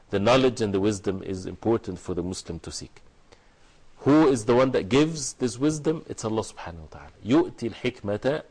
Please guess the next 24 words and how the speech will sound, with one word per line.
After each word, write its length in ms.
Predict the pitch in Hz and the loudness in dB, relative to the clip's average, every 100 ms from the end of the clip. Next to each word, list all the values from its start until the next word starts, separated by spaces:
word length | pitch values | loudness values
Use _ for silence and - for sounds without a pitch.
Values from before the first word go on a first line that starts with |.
| _ 110 | _ -6
مَنْ 200 | 113 90 | -4 -4
يَشَاءُ. 240 | 78 - - - _ _ _ | -10 -14 -20 -20 _ _ _
Who 120 | 107 107 | -4 0
gi-, 200 | 139 127 | 0 2
he 120 | 127 | 2
gives 320 | 143 160 131 | 2 2 0
it 180 | 143 - | -6 -4
to 100 | 123 | -2
whoever 460 | 113 - 165 151 151 | -2 2 0 2 0
He 160 | 131 | 2
wills, 460 | 123 123 90 78 - - | 4 2 2 -6 -16 -16
subhanahu 440 | - - 101 90 | -14 -8 -6 -6
wa 60 | 82 | -10
ta'ala. 260 | 71 71 _ _ _ _ - - - - | -16 -20 _ _ _ _ -20 -20 -14 0
Whoever 340 | 98 147 170 | 4 4 6
He 120 | 151 | 6
wills, 380 | 143 156 135 - | 6 4 2 -2
subhanahu 340 | - - 123 113 | -6 -2 0 0
wa 60 | |
ta'ala, 380 | 107 104 131 135 | 0 2 4 2
but 240 | 101 90 | 0 -2
based 340 | 92 104 92 - | 0 -2 -2 -8
on 140 | 87 | -4
knowledge, 540 | 87 104 139 - - | 0 0 -2 -8 -18